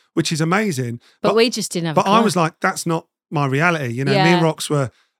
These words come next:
Speaker 1: uh, you know, middle to lower working class family.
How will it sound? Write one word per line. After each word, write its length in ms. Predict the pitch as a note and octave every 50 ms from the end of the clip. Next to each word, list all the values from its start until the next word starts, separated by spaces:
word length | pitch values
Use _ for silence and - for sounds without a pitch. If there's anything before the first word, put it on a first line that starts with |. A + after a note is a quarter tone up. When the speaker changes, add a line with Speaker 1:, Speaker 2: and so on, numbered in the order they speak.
| _ _ -
Speaker 1:
uh, 360 | C#3 C3+ C3+ C3 C3 B2+ C3+
you 80 | - E3+
know, 120 | C#3+ C#3
middle 460 | C3+ D3 D#3+ E3+ C#3 D3+ D3 C3+ - _ _ _
to 120 | - - C#3
lower 460 | C3+ C#3 D3+ D3+ D3 C3+ B2+ A#2+ G2+ - _
working 360 | - C3+ C3+ C3+ - - B2+ A#2
class 440 | - B2 B2 A#2+ A2 - - - - _
family. 560 | - - C3 B2+ A#2+ A#2+ A#2 A#2 B2 C3